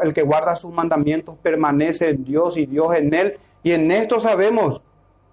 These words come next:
que él permanece en nosotros por el Espíritu que nos ha dado". Así que, hermanos, mucho se habla del Espíritu, pero debemos ir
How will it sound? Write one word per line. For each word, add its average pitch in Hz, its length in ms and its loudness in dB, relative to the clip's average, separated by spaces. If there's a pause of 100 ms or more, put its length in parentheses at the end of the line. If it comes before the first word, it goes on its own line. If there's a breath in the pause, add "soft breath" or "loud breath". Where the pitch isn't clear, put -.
(160)
que 175 240 2
él 202 120 2
permanece 196 460 2
en 196 60 2
nosotros 202 560 0 (320)
por 175 200 2
el 170 160 2
Espíritu 160 1160 -2 (480)
que 151 140 0
nos 139 300 0
ha 147 300 -2 (260)
dado". 127 420 0 (1040)
Así 156 220 -2
que, 190 60 0
hermanos, 175 380 0
mucho 185 560 0
se 165 120 -2
habla 147 320 0
del 147 160 -2
Espíritu, 143 560 -4 (960)
pero 156 200 2
debemos 156 400 0
ir 139 300 0